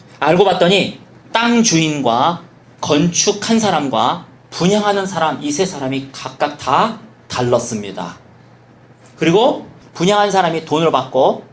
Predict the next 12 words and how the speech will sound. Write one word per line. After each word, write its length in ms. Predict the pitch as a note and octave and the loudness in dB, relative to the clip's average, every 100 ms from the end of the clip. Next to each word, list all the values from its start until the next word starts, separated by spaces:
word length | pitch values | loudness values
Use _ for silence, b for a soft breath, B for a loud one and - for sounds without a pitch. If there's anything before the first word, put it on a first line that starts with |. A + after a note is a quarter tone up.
| - | -12
다 140 | B2 | -8
미국으로 560 | A2 A2+ A#2 G#2+ A2+ - | -6 -6 -6 -4 -4 -4
도망가 360 | - C#3+ C#3 G#2+ | -2 0 0 -2
버렸어요. 440 | G2 F#2 - - - B B B | -4 -6 -14 -18 -20 B B B
이제 340 | E3+ A3 F#3+ | 2 2 2
건축하는 540 | - E3 F3+ - G#3+ G3 | 0 0 0 0 0 2
사람은요, 720 | E3 C#3+ C3+ B2 C#3 G#3+ - - - - - - | 2 0 -2 0 0 0 -4 -20 -20 -20 -20 -6
"나는 240 | A2 C3+ | -4 -2
그런 240 | D3+ C#3 C3+ | -2 -2 -2
계약한 380 | B2+ B2+ C3 C#3+ | 0 0 -2 -8
적이 200 | C3 B2 | -4 -2
없다. 440 | G2+ - A#2 G2+ | -2 0 -2 -2